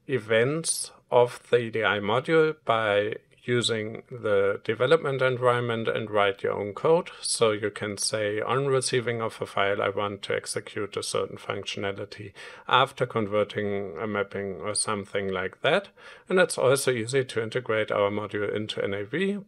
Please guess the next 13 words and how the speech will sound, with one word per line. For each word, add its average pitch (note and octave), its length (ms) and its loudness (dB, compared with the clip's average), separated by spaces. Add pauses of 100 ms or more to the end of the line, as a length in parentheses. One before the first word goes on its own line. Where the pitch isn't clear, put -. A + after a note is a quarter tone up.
(140)
We A2 400 -2 (200)
are G#2 540 -4 (140)
an G2+ 180 -6
add-on C3+ 560 0
in G#2+ 180 -4
a G#2+ 220 -2
completely C3+ 580 -4
separated G#2 960 -2 (680)
add-on B2 380 2
range, D3 500 2
so A2 160 0
we A2 160 -2
don't A2+ 400 -2